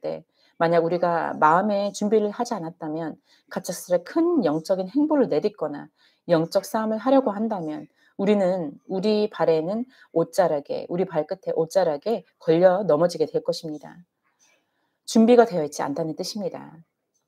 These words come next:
하나님의 일에 참여하고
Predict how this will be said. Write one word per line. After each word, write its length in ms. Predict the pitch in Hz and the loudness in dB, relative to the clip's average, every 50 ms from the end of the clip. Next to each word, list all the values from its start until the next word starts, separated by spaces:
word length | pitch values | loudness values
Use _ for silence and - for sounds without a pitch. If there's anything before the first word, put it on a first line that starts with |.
| _ _ _ _ _ _ _ _ _ _ | _ _ _ _ _ _ _ _ _ _
하나님의 800 | _ - 233 233 226 226 226 220 214 214 214 214 208 185 - - | _ 0 2 4 4 4 2 2 0 0 0 0 0 -2 -4 -4
일에 640 | - 170 170 175 170 170 165 160 147 139 - - - - | -4 0 4 6 6 6 6 4 2 -2 -4 -6 -8 -12
참여하고 720 | - - 233 233 233 233 214 185 160 - - 143 139 147 | -8 -4 -2 0 0 0 -2 -4 -6 -8 -8 -10 -10 -10